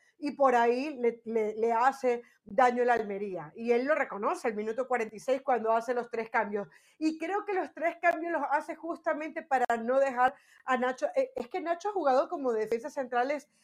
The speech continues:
como defensa central, perdón, en otras ocasiones y no ha pasado nada.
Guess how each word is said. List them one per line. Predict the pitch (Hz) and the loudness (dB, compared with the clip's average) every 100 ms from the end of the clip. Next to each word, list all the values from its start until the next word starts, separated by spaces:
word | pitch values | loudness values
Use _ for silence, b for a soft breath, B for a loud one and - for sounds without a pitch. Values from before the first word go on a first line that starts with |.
| _ | _
como | - 254 | -6 0
defensa | 240 226 262 285 | 0 0 -4 -4
central, | 269 254 262 | -6 -2 -2
perdón, | 269 240 277 | -2 0 0
en | 254 | 0
otras | 220 240 277 | -4 -2 -2
ocasiones | 269 220 - 233 320 | -2 -4 -4 -4 -4
y | 269 | -4
no | 214 | -2
ha | 214 | -2
pasado | 214 208 202 196 | -2 -2 -4 -2
nada. | 226 214 | -2 -2